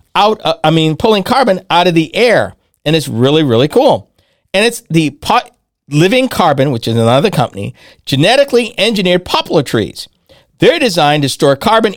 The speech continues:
in wood at a faster rate than the non-G M O counterparts. In fact, fifty, these poplar trees, as modified,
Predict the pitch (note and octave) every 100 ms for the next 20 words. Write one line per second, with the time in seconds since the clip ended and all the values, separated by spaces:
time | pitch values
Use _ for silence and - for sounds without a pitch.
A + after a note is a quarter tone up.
0 | - B3 C#4 B3+ C4+ D#4 G3 D#3 - _
1 | _ F3 F3 - A3 A3+ A3 - G3+ A3+
2 | A3 - E3 D#3+ F#3+ G3+ F3+ E3 F3+ C#3
3 | C#3+ - A#3+ C#4 - A2+ D#2+ - - G#3
4 | G#3+ G3+ - C4 A3 F#3+ _ - _ -
5 | - C#4 C#4+ - F#3+ F#3+ B3+ C4+ - -
6 | A#3 C#4+ - F#3+ D#3 E3+ D#3+ E3 - _
7 | _ _ _ _ _ _ _ _ _ E3+
8 | F3 D3+ F3+ C4 A#3 E3 D3+ D3